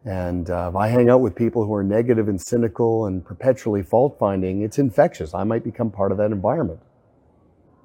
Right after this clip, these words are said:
And so just have to be mindful of that. And when I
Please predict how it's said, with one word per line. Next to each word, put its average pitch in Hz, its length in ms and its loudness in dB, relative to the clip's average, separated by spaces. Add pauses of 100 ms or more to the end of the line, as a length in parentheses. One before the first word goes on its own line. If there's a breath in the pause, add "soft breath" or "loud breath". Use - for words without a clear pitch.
(140)
And 87 280 -8
so 104 140 0
just 101 180 -2
have 113 140 0
to 110 80 -2
be 110 100 6
mindful 113 400 4
of 104 100 4
that. 131 200 2
And 87 340 -4
when 101 200 -2
I 92 260 -2